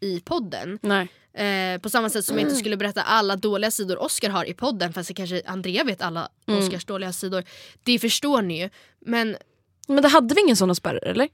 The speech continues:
Speaker 1: Jag vet inte.
Speaker 2: Kunde vi, liksom, inte tänka så här, hur kommer folk uppfatta oss? Kommer någon ta illa upp? Är det här taskigt?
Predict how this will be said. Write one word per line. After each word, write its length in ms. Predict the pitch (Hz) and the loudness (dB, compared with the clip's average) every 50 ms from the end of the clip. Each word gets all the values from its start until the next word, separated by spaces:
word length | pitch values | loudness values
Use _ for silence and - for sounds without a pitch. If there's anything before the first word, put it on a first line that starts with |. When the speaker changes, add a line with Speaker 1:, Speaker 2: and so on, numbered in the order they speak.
| _ _ - | _ _ -16
Speaker 1:
Jag 60 | - - | -14 -14
vet 260 | - - - - - | -14 -14 -18 -20 -20
inte. 60 | - _ _ _ _ _ _ _ | -20 _ _ _ _ _ _ _
Speaker 2:
Kunde 220 | - 311 294 285 254 | 6 8 8 8 10
vi, 140 | 254 277 | 8 8
liksom, 340 | 294 320 302 - - 294 285 285 | 8 8 6 4 4 4 6 6
inte 160 | 240 - 226 | 6 4 2
tänka 500 | - - 294 277 240 214 202 - - - | 4 6 6 6 6 6 4 4 4 6
så 80 | - | 6
här, 80 | 214 226 | 8 6
hur 60 | 269 | 6
kommer 220 | - - 285 277 240 | 6 6 4 4 6
folk 220 | 240 226 214 - | 6 6 6 6
uppfatta 520 | - 302 - - - - 190 190 - - 214 | 4 2 2 2 2 2 2 2 4 2 2
oss? 120 | 226 - | 2 2
Kommer 220 | - 247 247 254 247 | 0 0 2 2 4
någon 160 | 240 233 220 | 2 2 4
ta 100 | 233 240 | 4 4
illa 160 | 233 214 190 | 6 6 4
upp? 360 | - - 196 262 - _ - | 6 6 4 4 4 _ 6
Är 60 | 240 | 6
det 60 | 220 208 | 8 8
här 80 | 190 | 6
taskigt? 760 | - - 262 240 - - - - - 185 240 - - - | 6 4 0 0 0 -6 -6 0 0 0 0 0 -4 -12